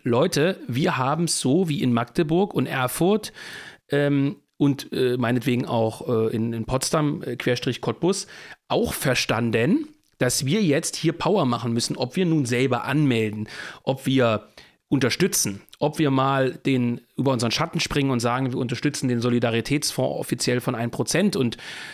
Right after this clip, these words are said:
äh, machen da was. Was auch immer. Ähm, es muss ein Signal kommen, also sich sozusagen im Landtag in Dresden zu verschanzen und zu sagen, äh, „Leute, ja, schön, dass es Demos gibt, äh, bei einigen nehme ich vielleicht auch teil.“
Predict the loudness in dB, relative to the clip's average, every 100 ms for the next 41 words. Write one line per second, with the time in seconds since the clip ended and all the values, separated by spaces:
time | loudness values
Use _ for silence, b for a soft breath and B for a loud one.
0 | B 0 0 -2 -6 -6 -2 0 0 0
1 | 0 0 -2 -4 -4 0 0 2 2 2
2 | 0 B B B _ -2 0 0 -2 0
3 | 2 2 2 0 0 0 0 2 2 2
4 | 0 0 2 0 0 -2 0 0 0 2
5 | 2 2 0 0 0 2 0 0 -2 0
6 | 0 2 0 0 0 0 0 0 2 2
7 | 2 2 4 4 4 4 4 4 2 2
8 | 2 2 2 0 2 2 2 2 -2 -2
9 | -4 0 0 0 2 2 2 2 2 2
10 | 0 0 -4 -2 2 2 2